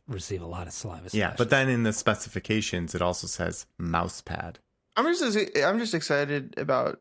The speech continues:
Speaker 3: the prospect of having a high-tech spit tin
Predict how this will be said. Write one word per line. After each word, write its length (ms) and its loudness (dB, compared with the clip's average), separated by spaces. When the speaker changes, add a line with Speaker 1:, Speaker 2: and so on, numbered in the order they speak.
Speaker 3:
the 100 -8
prospect 460 0
of 80 -10
having 280 2
a 60 2
high-tech 800 0
spit 540 -2
tin 420 -4